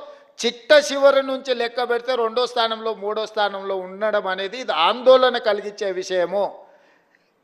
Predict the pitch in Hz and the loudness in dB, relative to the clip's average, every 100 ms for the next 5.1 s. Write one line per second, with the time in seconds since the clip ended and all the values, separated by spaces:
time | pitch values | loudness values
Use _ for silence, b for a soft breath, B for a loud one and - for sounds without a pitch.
0 | - 208 262 262 269 262 262 254 247 247 | 2 6 6 6 4 6 4 6 6 4
1 | 240 - 247 277 285 269 262 262 226 233 | -2 6 8 8 6 2 4 4 4 4
2 | 240 240 247 226 220 220 208 190 220 233 | 2 -4 -4 -4 -4 -10 -6 -2 -2 0
3 | 226 220 208 208 202 262 277 180 175 247 | -2 0 0 -2 -2 -6 -6 -8 2 4
4 | 247 240 233 226 214 180 196 254 285 269 | 4 2 0 -2 -8 -8 -12 -4 2 6
5 | 262 | 6